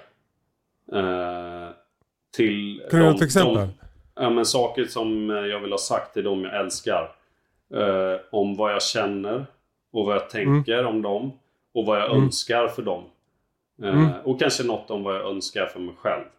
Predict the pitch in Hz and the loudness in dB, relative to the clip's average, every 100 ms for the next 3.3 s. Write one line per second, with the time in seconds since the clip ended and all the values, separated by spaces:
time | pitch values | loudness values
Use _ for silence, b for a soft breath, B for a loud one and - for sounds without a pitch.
0 | _ 98 104 101 101 104 104 120 110 101 | _ -6 -4 -4 -4 -4 -2 0 2 0
1 | 101 95 92 92 90 90 87 92 90 87 | 0 -2 -6 -6 -8 -8 -4 0 0 -2
2 | 80 - - - - _ - _ _ _ | -10 -20 -18 -20 -20 _ -20 _ _ _
3 | _ 127 123 | _ 4 4